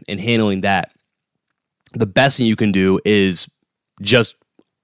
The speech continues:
work on handling pressure against somebody. Get somebody to guard you, get two people to guard you, and just work on that. You can even make it as simple as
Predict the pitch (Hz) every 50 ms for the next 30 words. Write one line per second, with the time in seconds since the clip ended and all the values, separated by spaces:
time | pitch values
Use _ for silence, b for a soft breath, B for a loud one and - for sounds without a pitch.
0 | _ - 95 95 117 131 131 127 - 110 113 110 110 107 120 120 117 113 110 104
1 | 101 - - 120 110 101 - 110 101 95 107 104 101 - - 107 98 95 92 87
2 | 85 - - _ _ _ _ _ _ _ _ _ _ _ 123 127 123 - - 143
3 | 135 135 131 131 127 110 - 117 117 120 113 110 117 113 113 117 b b b b
4 | b b - 151 - - - - 202 170 - 151 120 120 113 117 101 110 107 101
5 | 101 95 98 107 113 120 b b b b b b _ 139 135 127 120 117 113 143
6 | - 110 127 147 147 - 127 127 120 104 107 107 113 123 135 135 135 127 127 123
7 | 117 - - _ _ - 85 131 131 127 123 127 113 110 - - 131 135 127 -
8 | 107 101 98 98 92 -